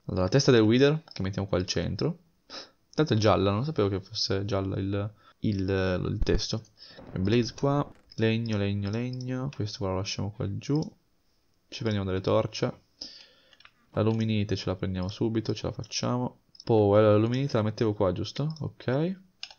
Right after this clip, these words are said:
Poi gli ossi che ci serviranno, cioè ci servono. Poi la l'acciarino, l'acciarino lo lascio qui del nether. Questo del nether. Ci facciamo subito il quarzo.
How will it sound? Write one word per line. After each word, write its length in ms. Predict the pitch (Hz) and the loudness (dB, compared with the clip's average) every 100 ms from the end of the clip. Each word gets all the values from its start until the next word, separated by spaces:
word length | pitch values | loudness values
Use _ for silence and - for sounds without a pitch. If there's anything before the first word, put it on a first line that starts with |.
| - | -8
Poi 200 | - 101 | 0 2
gli 80 | 101 | 6
ossi 260 | 123 - 120 | 4 4 0
che 80 | 107 | 0
ci 100 | 110 | 0
serviranno, 840 | 104 95 92 104 139 147 165 165 - | 2 2 2 0 0 -2 -2 -4 -4
cioè 140 | - | -4
ci 100 | 104 | -2
servono. 540 | 101 87 82 92 113 143 - _ - _ _ _ - - _ _ _ _ _ _ - | 0 0 0 0 -4 -4 -14 _ -20 _ _ _ -20 -20 _ _ _ _ _ _ -10
Poi 180 | - 98 | -2 2
la 60 | 107 | 2
l'acciarino, 800 | 123 - - 113 101 92 92 95 | 2 0 -2 0 2 2 0 0
l'acciarino 1080 | 107 - - 120 123 131 143 143 143 139 | -4 -4 -4 -2 -2 -2 0 0 -2 -2
lo 80 | 117 | -2
lascio 440 | 104 107 - 110 - | -2 -2 -4 -6 -6
qui 220 | - 135 | -2 0
del 160 | 107 | 0
nether. 500 | 107 117 143 151 165 - - - _ _ | 0 -2 0 0 -2 -6 -20 -20 _ _
Questo 360 | - 107 - 101 | -6 -6 -4 -4
del 120 | 120 | -2
nether. 580 | 139 147 139 139 - _ _ _ _ _ _ - - _ - - - | -2 -2 0 -2 -2 _ _ _ _ _ _ -20 -20 _ -20 -20 -16
Ci 140 | - 113 | -6 -4
facciamo 260 | 107 107 | -2 -2
subito 260 | 107 101 101 | -2 -2 -4
il 80 | 104 | -4
quarzo. 600 | - 117 - - - | 0 0 -2 -4 -4